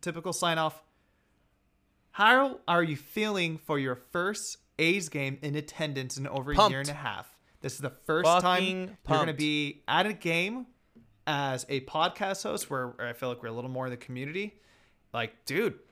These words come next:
Speaker 1: holy shit.
Speaker 2: Fucking
Speaker 1: It's happening.
Speaker 2: pumped. Cannot wait. Um, I hope I run into some old friends there. Um, I'm gonna go, I'm going with some old friends, but I hope I run into other old friends. Um, I cannot wait to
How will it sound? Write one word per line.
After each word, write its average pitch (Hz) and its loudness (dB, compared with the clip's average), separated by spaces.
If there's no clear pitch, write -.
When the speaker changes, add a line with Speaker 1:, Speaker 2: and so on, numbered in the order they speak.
Speaker 1:
holy 160 -4
shit. 190 -2
Speaker 2:
Fucking 185 6
Speaker 1:
It's 165 4
happening. 160 4
Speaker 2:
pumped. 139 4
Cannot 143 4
wait. 143 4
Um, 127 0
I 127 0
hope 147 0
I 143 10
run 143 6
into 139 -4
some 139 -4
old 139 0
friends 135 0
there. 135 4
Um, 131 -4
I'm 143 -2
gonna 151 4
go, 160 8
I'm 147 -2
going 196 6
with 139 0
some 135 -6
old 127 0
friends, 127 -4
but 127 2
I 131 4
hope 135 4
I 139 2
run 131 0
into 131 -2
other 135 2
old 127 -2
friends. 127 -6
Um, 135 2
I 135 -4
cannot 143 -2
wait 139 -2
to 135 0